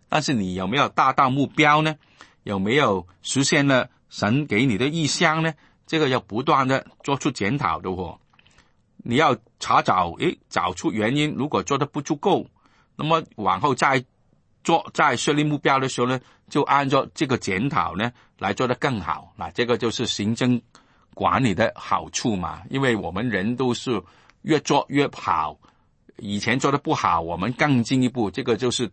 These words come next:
透过评估，透过检讨达成的。最后的提醒是，亲爱的弟兄姐妹，我们所有的侍奉都应当倚靠神，包括我们的行政管理，它只是一个工具，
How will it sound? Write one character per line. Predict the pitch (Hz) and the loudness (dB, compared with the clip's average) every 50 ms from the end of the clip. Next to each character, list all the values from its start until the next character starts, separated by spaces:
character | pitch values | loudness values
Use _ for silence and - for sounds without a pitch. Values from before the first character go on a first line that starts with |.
| _ - | _ -6
透 | - 139 120 113 | -4 -2 -2 -2
过 | 101 117 113 98 | 0 -2 -2 -2
评 | - - 98 95 117 135 | -4 -4 -6 -4 -2 -4
估， | 131 - 92 82 76 76 _ _ _ - - - _ - | -4 -6 -8 -10 -12 -14 _ _ _ -20 -20 -20 _ -4
透 | - 139 | -2 0
过 | 127 135 120 | 0 0 0
检 | - - 95 90 98 | 0 0 -2 0 0
讨 | 117 - 85 80 82 - | 0 -2 -2 -2 -4 -4
达 | - 113 107 90 | -2 0 0 0
成 | - - 82 80 82 90 | -4 -8 -10 -10 -8 -10
的。 | 80 60 - - _ _ _ _ _ _ _ _ _ _ | -10 -12 -14 -18 _ _ _ _ _ _ _ _ _ _
最 | - - 139 | -2 0 2
后 | 135 131 | 2 2
的 | 127 131 | 2 0
提 | 117 - 120 123 | 0 0 -2 -4
醒 | 123 - 104 92 92 | -2 -4 -6 -6 -6
是， | 90 - - 123 110 92 80 85 _ _ _ _ _ _ _ | -6 -4 -2 -2 -2 -2 -4 -8 _ _ _ _ _ _ _
亲 | - - 143 139 131 | -6 -2 -2 0 2
爱 | 123 120 117 | 2 2 2
的 | 113 117 | 0 -2
弟 | 110 127 117 | -2 -2 -2
兄 | - 127 113 | -2 -2 -2
姐 | 101 85 | -2 -4
妹， | 80 95 104 92 82 - _ - - _ _ _ _ _ _ _ | -4 -2 -4 -4 -4 -8 _ -20 -20 _ _ _ _ _ _ _
我 | - 98 98 | -4 -2 0
们 | 110 139 156 | 0 0 0
所 | 147 - 117 98 101 123 147 160 | -2 -2 0 2 2 2 2 2
有 | 151 107 90 | 2 0 0
的 | - 131 | -2 -4
侍 | - - - 143 | -4 -2 -2 -2
奉 | - - 147 127 101 87 - - - _ _ _ _ _ _ | 0 0 0 -2 -2 -4 -10 -18 -20 _ _ _ _ _ _
都 | - 135 139 139 143 | 0 2 2 2 2
应 | - - 131 135 135 135 135 | 2 2 2 2 2 2 2
当 | 135 131 131 135 131 | 2 2 2 2 0
倚 | 104 90 82 | 0 -4 -4
靠 | - - 117 113 101 | -2 0 0 0 0
神， | - - - 82 82 92 101 120 120 - _ _ _ _ _ _ - - | -2 -6 -8 -8 -6 -4 -4 -6 -6 -8 _ _ _ _ _ _ -8 -2
包 | - 120 135 143 | 0 2 4 4
括 | 143 - - 143 120 | 2 2 0 0 0
我 | - - 107 | 0 0 0
们 | 95 101 120 | 0 0 0
的 | 135 | 0
行 | 131 - 120 123 | 0 0 0 0
政 | 135 135 135 | 2 2 2
管 | - 95 95 113 120 | 2 2 2 2 0
理， | 101 82 85 - _ _ _ _ _ _ _ _ | -2 -4 -8 -14 _ _ _ _ _ _ _ _
它 | - - 147 165 | 0 2 2 2
只 | 156 - - 98 | 2 -2 -6 -8
是 | - - | -6 -4
一 | 156 151 | -2 0
个 | 139 131 | 0 0
工 | 113 143 139 143 143 143 | 0 0 0 2 2 0
具， | 135 - - 147 127 95 | 0 0 0 2 2 0